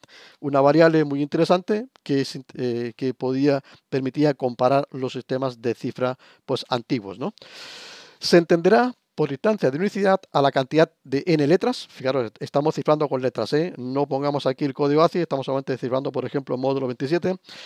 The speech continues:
en el texto cifrado o criptograma mínima necesaria para que se pueda intentar con ciertas expectativas de éxito un criptoanálisis para romper la clave. Si yo estoy intentando, ¿vale?, eh, romper,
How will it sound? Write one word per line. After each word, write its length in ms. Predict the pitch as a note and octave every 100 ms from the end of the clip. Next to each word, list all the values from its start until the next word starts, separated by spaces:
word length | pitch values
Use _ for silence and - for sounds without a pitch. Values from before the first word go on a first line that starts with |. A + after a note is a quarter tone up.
| - _
en 140 | E3
el 140 | D#3 C3+
texto 280 | - D#3 C3+
cifrado 360 | C3+ D#3+ C3+
o 100 | -
criptograma 520 | C3+ E3+ D#3+ F3+ F#3+ -
mínima 580 | D#3 F3 C4+ C#4 E3+ B2+
necesaria 500 | E3+ F#3+ G3+ G#3 A3+ - _ - _ -
para 180 | C#3+
que 140 | C3+ C3+
se 140 | C3
pueda 200 | C#3 F3
intentar 540 | F#3+ F3+ E3 D#3+ G3 -
con 200 | C3+ B2
ciertas 480 | D#3 D#3 D#3+ E3 - _ -
expectativas 800 | - - - C3 A#2+ D#3+ D#3+ D#3+
de 120 | D3+
éxito 360 | - D#3 E3 -
un 280 | F3 F3 F3 -
criptoanálisis 640 | D#3 D#3 C3 C#3+ E3 G3
para 240 | - B2 A#2
romper 300 | A#2 - C3+
la 120 | A2
clave. 260 | - G2+ - - - - -
Si 180 | - D3
yo 60 |
estoy 180 | G#3 A3+
intentando, 680 | G3+ F3 D3+ E3+ D#3+ D#3+ -
¿vale?, 380 | C3+ D3+ C3+ - _
eh, 180 | C3+ B2+
romper, 560 | B2+ B2+ B2 F3 -